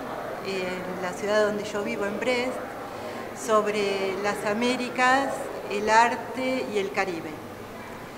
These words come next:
Entonces, es ahí donde Yamilis me hace esta proposición y yo empiezo a pensar, eh, cómo, cómo yo puedo componer o, o crear este, este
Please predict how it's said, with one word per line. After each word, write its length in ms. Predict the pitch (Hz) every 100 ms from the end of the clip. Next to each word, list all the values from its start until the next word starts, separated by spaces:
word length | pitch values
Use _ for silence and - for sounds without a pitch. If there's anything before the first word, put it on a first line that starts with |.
| - - -
Entonces, 600 | 208 226 214 208 196 185 - - -
es 160 | 220 226
ahí 300 | 226 247 254
donde 840 | 233 208 202 190 185 180 175 175
Yamilis 440 | 196 196 214 214 208 - -
me 60 | 202
hace 180 | 190 208
esta 160 | -
proposición 1000 | 190 202 208 214 254 - 277 269 269 277 277 269 - - - - - 202
y 60 |
yo 180 | 202 233
empiezo 400 | 226 226 233 240
a 20 |
pensar, 640 | 220 208 214 - 233 233 233
eh, 760 | 240 - - - 190 185 180 175 -
cómo, 300 | 208 214 202 - - - -
cómo 200 | 208 208
yo 160 | 208 214
puedo 800 | 214 208 208 202 190 185 180 175 - - - - -
componer 840 | 208 208 208 202 208 214 214 214
o, 640 | 202 190 185 180 180 180 175 196
o 60 | 185
crear 440 | 202 202 202 208 208
este, 1200 | 202 - 185 - - 185 170 170 165 165 - 202
este 200 | 180